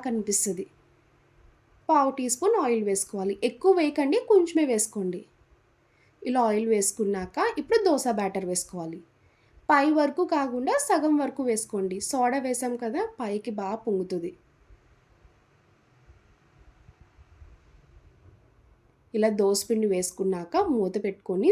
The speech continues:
సిమ్‌లోనే ఒక వన్ మినిట్ కుక్ చేసుకోవాలి. ఇలా వన్ సైడ్ కుక్ చేసుకున్నాక ఇప్పుడు మూత తీసుకొని మళ్ళీ రివర్స్ చేసుకోవాలి. ఇలా రివర్స్ చేసుకొని ఇంకొక వన్ మినిట్ కుక్ చేసుకోండి. సిమ్‌లోనే పెట్టి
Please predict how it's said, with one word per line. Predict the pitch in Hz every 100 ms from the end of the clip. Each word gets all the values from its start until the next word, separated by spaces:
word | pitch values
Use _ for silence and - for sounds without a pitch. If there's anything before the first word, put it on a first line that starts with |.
| -
సిమ్‌లోనే | - 220 202 190 247 466 415
ఒక | 440 403
వన్ | 311 262
మినిట్ | 302 -
కుక్ | 285 -
చేసుకోవాలి. | 180 - 185 160 151 - _ _ _ _ _ _ _ _ _ _ _ _ _ _ _ _ _ _ _ -
ఇలా | 277 359
వన్ | 359 302 294
సైడ్ | 285 -
కుక్ | 269 -
చేసుకున్నాక | 240 240 - 214 208 196 285 370 494 370
ఇప్పుడు | 285 277 262
మూత | 233 220 -
తీసుకొని | 226 220 - 226 453 523
మళ్ళీ | 311 285
రివర్స్ | 226 196 - 196
చేసుకోవాలి. | 180 - 180 165 180 - _ _ _ _ - _ _ _ _
ఇలా | 233 226 233
రివర్స్ | 208 202 208 -
చేసుకొని | 214 - 214 262 466 453
ఇంకొక | 415 427 370
వన్ | 311 285
మినిట్ | 277 277 240
కుక్ | 226 202
చేసుకోండి. | 190 - 175 160 202 _ _ _ _ _ _ _ _ _ _ _ _ _ _ _
సిమ్‌లోనే | - - 233 220 220 226
పెట్టి | 226 226